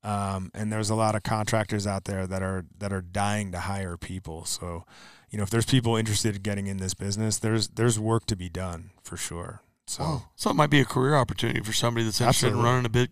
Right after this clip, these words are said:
Speaker 2: big piece of equipment.
Speaker 1: Yeah.
Speaker 2: And you're probably gonna learn about technology as well because, you know, I know John Deere, for example, you know, and, and Four Rivers as well. Mechanics, good gosh, they're paying those guys crazy money. I mean,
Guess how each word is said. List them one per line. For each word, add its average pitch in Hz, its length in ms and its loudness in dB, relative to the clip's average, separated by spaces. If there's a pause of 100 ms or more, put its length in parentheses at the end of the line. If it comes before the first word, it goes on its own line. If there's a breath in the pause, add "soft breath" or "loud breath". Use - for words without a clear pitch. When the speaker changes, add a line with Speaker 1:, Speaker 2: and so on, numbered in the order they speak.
(120)
Speaker 2:
big 127 180 0
piece 127 240 2
of 113 80 -10
equipment. 135 540 2
Speaker 1:
Yeah. 120 180 4
Speaker 2:
And 127 100 4
you're 139 80 0
probably 143 280 0
gonna 120 160 0
learn 123 180 2
about 117 240 2
technology 117 640 0
as 101 140 -4
well 127 240 4
because, 117 320 -2 (340 loud breath)
you 151 100 2
know, 123 120 6
I 135 80 6
know 143 120 4
John 123 280 2
Deere, 120 160 0
for - 160 -6
example, 107 500 0 (380 loud breath)
you 123 120 4
know, 120 200 4
and, 120 160 -2
and 117 180 2
Four 131 180 0
Rivers 120 360 0
as 101 120 -4
well. 120 380 2 (240 loud breath)
Mechanics, 143 720 0 (120)
good - 220 2 (160)
gosh, 175 360 4
they're 135 80 0
paying 147 280 4
those 135 180 2
guys 127 260 0 (100)
crazy 208 720 0
money. 113 340 -6
I - 40 -2
mean, 123 240 -2